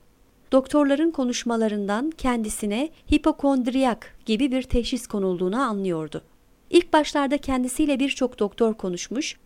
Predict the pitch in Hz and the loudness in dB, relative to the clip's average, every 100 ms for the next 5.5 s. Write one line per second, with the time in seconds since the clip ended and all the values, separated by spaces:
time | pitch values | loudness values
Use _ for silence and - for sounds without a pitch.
0 | _ _ - 285 302 294 285 349 - 302 | _ _ -2 2 4 2 2 2 2 -4
1 | - 254 254 247 208 - 180 165 - - | 0 -2 2 0 0 -4 -6 -4 -8 -10
2 | - _ _ _ _ - - - 349 330 | -12 _ _ _ _ -18 -10 -2 0 2
3 | 302 285 330 - 269 247 - 240 214 202 | 2 2 0 0 0 -2 -2 0 0 0
4 | 220 269 233 262 269 - 214 220 247 240 | -2 -2 0 0 0 0 -2 0 -2 -2
5 | 180 175 - 262 | -4 -4 -2 -4